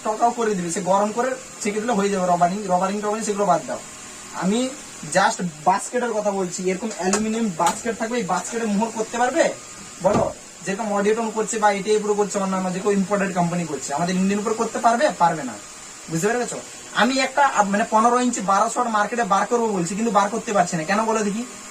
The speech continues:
ডাইরেক্ট চায়নার পার্টি বলে দিয়েছে যে তোমাকে বাস্কেট নিতে হলে, যদি আমাকে বাস্কেট নিতে হয়, তাহলে এক ক্যান্টিনার বাস্কেট নিতে হবে। বলছে তোমার ম্যাগনেট যে কোয়ান্টিটিতে যাচ্ছে, সেরকম কোয়ান্টিটি তোমাকে বাস্কেট নিতে হবে। তাহলে এবার তোমরা বলো,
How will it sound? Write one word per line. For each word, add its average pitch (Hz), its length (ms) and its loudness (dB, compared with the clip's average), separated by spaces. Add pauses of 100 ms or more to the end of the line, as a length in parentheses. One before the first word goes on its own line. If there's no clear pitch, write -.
(140)
ডাইরেক্ট 190 380 4
চায়নার 226 280 4
পার্টি 233 240 0
বলে 220 220 0
দিয়েছে 170 320 -4
যে 175 140 -4
তোমাকে 208 260 0
বাস্কেট 220 400 2
নিতে 220 280 2
হলে, 233 240 4 (720)
যদি 170 200 0
আমাকে 226 220 2
বাস্কেট 208 400 0
নিতে 220 280 0
হয়, 196 240 6
তাহলে 214 380 0
এক 233 220 2
ক্যান্টিনার 220 420 -2
বাস্কেট 196 300 0
নিতে 170 220 -2
হবে। 117 220 -6 (540)
বলছে 170 180 0
তোমার 214 200 2
ম্যাগনেট 196 360 2
যে 208 140 2
কোয়ান্টিটিতে 214 420 0
যাচ্ছে, 226 340 2 (260)
সেরকম 214 260 2
কোয়ান্টিটি 202 320 2
তোমাকে 202 240 0
বাস্কেট 180 320 0
নিতে 156 220 -6
হবে। 147 200 -4 (640)
তাহলে 185 200 4
এবার 214 160 0
তোমরা 208 260 2
বলো, 139 220 0